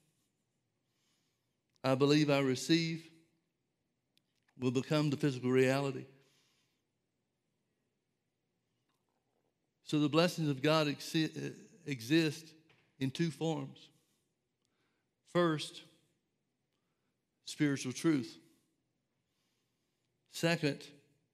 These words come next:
physical reality. Now, when we have it, which means our healing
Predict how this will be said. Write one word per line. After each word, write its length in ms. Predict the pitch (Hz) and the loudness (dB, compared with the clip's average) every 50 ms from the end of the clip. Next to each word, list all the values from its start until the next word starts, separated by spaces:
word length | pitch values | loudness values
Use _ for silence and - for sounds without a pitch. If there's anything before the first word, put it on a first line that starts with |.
| _ _ _ _ _ - | _ _ _ _ _ -4
physical 340 | - 151 143 117 113 127 123 | -2 -2 -2 -2 -4 -4 -2
reality. 540 | 123 127 123 127 127 135 135 127 113 120 123 - _ _ _ _ _ _ _ _ _ _ _ _ _ _ _ _ _ _ _ _ _ _ _ _ _ _ _ _ _ _ _ _ _ _ _ _ _ _ _ - - _ _ _ _ _ _ _ _ _ _ _ _ _ _ _ _ _ _ _ _ _ _ _ _ - | 0 2 2 2 0 -2 -4 -6 -8 -10 -14 -16 _ _ _ _ _ _ _ _ _ _ _ _ _ _ _ _ _ _ _ _ _ _ _ _ _ _ _ _ _ _ _ _ _ _ _ _ _ _ _ -20 -20 _ _ _ _ _ _ _ _ _ _ _ _ _ _ _ _ _ _ _ _ _ _ _ _ -4
Now, 100 | 135 131 | -2 0
when 180 | 143 160 156 151 | 2 2 2 2
we 120 | 143 135 | 2 2
have 320 | 131 156 170 180 185 156 | 2 2 2 2 0 0
it, 140 | 156 165 - - - - _ _ _ _ _ _ _ _ _ _ _ _ _ _ _ _ _ _ _ _ _ _ _ _ _ _ _ _ _ _ _ _ _ _ _ _ _ _ _ _ _ _ _ _ _ _ _ _ | -2 -4 -6 -8 -20 -20 _ _ _ _ _ _ _ _ _ _ _ _ _ _ _ _ _ _ _ _ _ _ _ _ _ _ _ _ _ _ _ _ _ _ _ _ _ _ _ _ _ _ _ _ _ _ _ _
which 240 | - 135 143 135 - | -4 -4 -4 -2 0
means 340 | 151 147 151 151 147 135 - | 2 2 2 2 0 0 0
our 180 | 143 135 135 135 | 0 0 0 0
healing 560 | 139 151 160 160 151 156 156 156 156 151 | 0 0 0 0 0 0 -2 -2 -4 -6